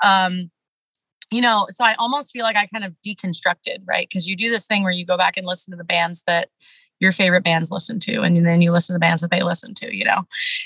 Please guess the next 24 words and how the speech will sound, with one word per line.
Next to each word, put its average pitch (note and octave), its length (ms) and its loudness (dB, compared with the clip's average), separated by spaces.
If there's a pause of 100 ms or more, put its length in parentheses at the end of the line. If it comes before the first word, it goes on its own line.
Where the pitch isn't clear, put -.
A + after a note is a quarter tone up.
And G#3 140 4
at G3 80 -4
the, G#3+ 200 2
it, A3 80 4
like, A3 240 2
it's, - 160 -6
like, G#3 240 2
all A#3+ 240 4
goes G3+ 300 -6
back F#3 280 0 (180)
to E3+ 360 -14 (220)
roots C4 280 -2
music. F3 340 -4 (300)
Like, F#3 240 -2
you F#3+ 100 4
know, F3+ 220 4
it's, F#3+ 220 -2
everything A3+ 480 2
has, F#3+ 300 2
like, F3+ 160 -6
its F#3 200 -12
origin F#3 600 0
in, E3+ 120 -4
like, D#3+ 200 -2